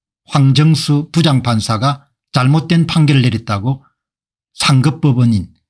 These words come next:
고등법원이 다 일 차, 이 차에서 주호영 씨의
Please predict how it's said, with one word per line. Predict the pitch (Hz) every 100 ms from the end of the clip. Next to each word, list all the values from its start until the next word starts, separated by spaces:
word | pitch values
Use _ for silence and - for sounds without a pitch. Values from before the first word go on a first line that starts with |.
| _ _
고등법원이 | - 135 156 160 151 147 147 123
다 | 123 147 - _ _ _
일 | 156 147
차, | - 151
이 | 117 110
차에서 | 127 110 - 131 _ _ -
주호영 | 147 143 135 131 143 156
씨의 | - 120 107